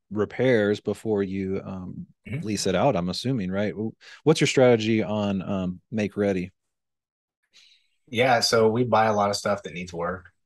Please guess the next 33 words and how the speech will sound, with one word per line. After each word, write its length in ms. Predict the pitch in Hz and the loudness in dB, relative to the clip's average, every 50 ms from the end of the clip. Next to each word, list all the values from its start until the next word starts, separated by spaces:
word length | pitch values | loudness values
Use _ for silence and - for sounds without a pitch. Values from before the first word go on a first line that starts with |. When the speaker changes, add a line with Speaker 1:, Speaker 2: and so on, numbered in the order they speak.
| _ _ | _ _
Speaker 2:
people 240 | - 90 - 92 87 | -14 -10 -8 -8 -8
that 100 | 82 82 | -8 -8
just 380 | 82 87 85 82 - - - _ _ - | -10 -8 -8 -10 -10 -12 -14 _ _ -10
haven't 320 | - - 90 90 87 85 - | -6 -4 -2 -2 -4 -6 -8
tended 220 | - 87 87 85 | -10 -8 -8 -6
to 60 | 85 | -6
their 100 | 82 80 | -6 -6
properties. 880 | 80 - 82 80 82 - - 82 82 82 82 82 80 80 - - - - - _ _ _ _ _ _ - | -4 -4 -4 -4 -4 -4 -6 -8 -8 -8 -8 -8 -10 -10 -12 -12 -14 -14 -18 _ _ _ _ _ _ -4
We've 160 | 107 110 113 | -4 -2 0
been 360 | 127 135 127 123 120 113 107 - - - | 0 0 2 2 0 -2 -4 -6 -8 -4
a 60 | 113 | 0
little 160 | 117 113 110 | 0 2 2
bit 140 | 107 104 98 | 2 0 0
slower 500 | - - 101 92 90 92 95 95 98 87 | -2 -2 0 0 2 2 2 2 2 0
buying 480 | 82 82 80 82 90 92 92 92 90 | 0 -2 -2 -2 -2 -2 -4 -4 -4
lately. 640 | 82 82 85 95 98 98 110 117 120 120 123 127 123 - _ _ _ | -2 -2 -4 -4 -4 -4 -4 -2 -2 -2 -4 -6 -8 -10 _ _ _
Uh, 280 | - - - 151 - - 78 | -16 -14 -12 -10 -10 -10 -6
basically, 340 | - 87 90 92 - - 85 | -4 -4 -2 -2 -4 -6 -6
we've 220 | 82 80 80 80 - | -6 -6 -6 -6 -4
shifted 480 | - - 82 78 - - 80 76 - | -4 -4 -4 -4 -6 -10 -12 -10 -8
full-time 420 | - 76 76 - - 76 151 147 151 | -8 -8 -8 -6 -6 -6 -6 -6 -6
into 180 | 147 147 143 | -8 -10 -10
multifamily, 640 | - 143 139 - - 117 - - - 143 139 - - | -10 -10 -8 -6 -6 -6 -6 -6 -8 -8 -6 -6 -6
Speaker 1:
Right. 220 | - 82 82 - | -6 -8 -8 -10
Speaker 2:
so 300 | - - - - - - - - - - - - - - - | -10 -8 -8 -8 -8 -8 -12 -18 -20 -20 -20 -20 -16 -8 -2
I'm 80 | 117 | 0
not 140 | 113 107 101 | 0 2 2
necessarily 400 | 98 95 92 - 95 87 82 76 | 2 0 0 0 0 0 0 -2
acquiring 540 | 73 - - 98 95 98 101 104 104 104 104 | -6 -4 0 2 4 4 4 4 2 0 0
anymore. 440 | 104 101 101 101 101 101 101 101 101 | -2 -2 0 0 2 2 2 2 2
It's 220 | 92 90 - - - | 0 -2 -6 -12 -10
more 260 | 90 85 85 82 80 | -6 -4 -2 -2 -2
just 640 | 78 82 78 76 - - - - - - - - | -4 -4 -4 -4 -4 -6 -8 -8 -12 -16 -16 -16